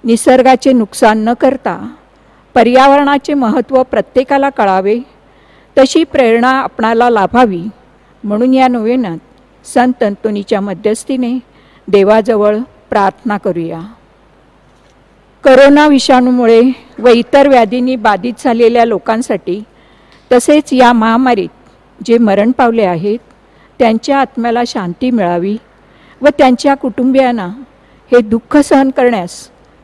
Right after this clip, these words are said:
प्रभूची कृपा लाभावी, म्हणून या नोवेनात आपण विशेष प्रार्थना करूया. करोना व्हायरस या महामारीमध्ये डॉक्टर्स, नर्सेस,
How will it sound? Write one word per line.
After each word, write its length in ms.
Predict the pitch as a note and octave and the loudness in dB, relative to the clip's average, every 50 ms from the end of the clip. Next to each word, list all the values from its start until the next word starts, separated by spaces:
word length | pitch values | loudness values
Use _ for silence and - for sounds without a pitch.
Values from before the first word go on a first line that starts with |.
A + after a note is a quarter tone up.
| _ _ | _ _
प्रभूची 480 | A#3+ G#3 G3+ F#3+ A#3+ D4 - - D4 D4 - - | -2 -2 0 0 0 -2 -2 -2 -6 -6 -6 -6
कृपा 340 | - G3+ - - A3 A3 | -6 -6 -4 -2 0 0
लाभावी, 560 | A#3 A3 F#3+ F3 - A#3 B3 B3 G3+ E3 D#3 F#3 G#3 - _ _ _ _ _ _ _ _ _ | 2 0 0 -2 -2 -2 -4 -2 -4 -6 -8 -10 -14 -20 _ _ _ _ _ _ _ _ _
म्हणून 280 | G#3+ G#3 G#3+ A#3+ C4+ C#4 | -6 -4 -2 0 2 2
या 140 | C4+ B3+ A#3 | 2 2 0
नोवेनात 500 | A#3 A3+ G3+ G#3+ A#3 B3 A#3 F#3+ E3 E3+ - _ _ _ _ _ _ _ | 0 -2 0 0 0 0 0 -4 -6 -8 -12 _ _ _ _ _ _ _
आपण 280 | G3+ G3 - A3 G#3+ G#3 | -6 -2 -2 -2 -4 -2
विशेष 420 | G3 F3 - - A#3+ G3+ G3 G3 - - - - _ _ _ _ _ _ _ _ | -4 -4 -2 -2 -2 -2 -2 -4 -8 -12 -18 -20 _ _ _ _ _ _ _ _
प्रार्थना 500 | - G3 F3+ F3+ F3 - - - A3+ A3+ | -6 -4 -2 -2 -2 -4 -4 -4 -4 -4
करूया. 380 | A3 - G#3 E3+ E3 D#3+ D3+ D3+ D#3+ G#3+ A3+ _ _ _ _ _ _ _ _ _ _ _ _ _ _ _ _ _ _ _ _ _ _ | -4 -6 -6 -6 -6 -6 -8 -8 -10 -12 -16 _ _ _ _ _ _ _ _ _ _ _ _ _ _ _ _ _ _ _ _ _ _
करोना 420 | A#3+ A#3+ A3+ B3 C4+ C#4+ D4 D4 D4+ | -2 2 4 4 4 4 2 0 0
व्हायरस 600 | D4 C#4 C4+ C4 C4+ C#4 C#4 C#4+ - - - - - | 2 2 2 2 0 0 -2 -2 -4 -8 -14 -6 -4
या 140 | A#3 A#3 B3 | -2 -2 -2
महामारीमध्ये 880 | A#3+ A#3 A3+ A3+ A#3+ B3 B3 A#3+ A#3+ A#3 A#3 A3 F#3 - F#3+ G3 G#3 A3+ C4+ - _ _ _ _ _ _ _ _ _ _ _ _ _ _ _ _ _ _ _ _ _ - F#3+ | -2 -4 -6 -6 -4 -4 -4 -4 -4 -6 -8 -8 -6 -4 -4 -4 -4 -6 -8 -14 _ _ _ _ _ _ _ _ _ _ _ _ _ _ _ _ _ _ _ _ _ -8 -4
डॉक्टर्स, 800 | A3 G#3 G3+ - _ _ - B3+ B3+ B3+ - - - - - - - _ _ _ _ _ _ _ _ _ _ _ _ | -2 -2 -2 -4 _ _ -4 -4 -4 -4 -8 -14 -18 -18 -20 -20 -20 _ _ _ _ _ _ _ _ _ _ _ _
नर्सेस, 800 | - G#3 A3 A3 A3+ - - C#4+ C4+ G3 E3 - - - - - | -8 -6 -4 -4 -6 -6 -6 -4 -4 -4 -6 -10 -16 -18 -20 -20